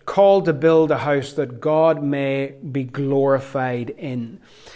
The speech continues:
If you've ever sort of looked at this verse in Romans, Romans three twenty-three, "All have sinned and fallen short of the glory of God," and sort of wondered what that means,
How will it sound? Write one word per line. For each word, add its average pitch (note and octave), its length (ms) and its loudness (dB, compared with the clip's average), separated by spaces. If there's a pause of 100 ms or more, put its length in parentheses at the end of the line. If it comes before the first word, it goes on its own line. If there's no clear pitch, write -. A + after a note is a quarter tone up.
(140)
If C#3 180 -8
you've D3+ 140 2
ever G3 560 4
sort E3+ 240 2
of D#3 80 4
looked E3+ 220 0
at C3+ 100 -2
this D#3+ 200 2
verse D#3+ 320 4
in C#3+ 120 -2
Romans, D#3 420 2
Romans D3+ 380 0
three D3+ 240 0
twenty-three, D3 640 -2
"All D3 280 6
have C#3 180 -6
sinned D#3 400 -2
and C3+ 160 -2
fallen C#3+ 400 -2
short D3+ 480 0
of C3 140 -10
the C3+ 80 -4
glory C#3+ 380 2
of B2+ 180 -4
God," C#3+ 400 2
and C3 120 -10 (280)
sort D#3+ 180 -6
of D3+ 60 0
wondered D#3 420 2
what D3 220 0
that C#3+ 260 -2
means, D3 440 -2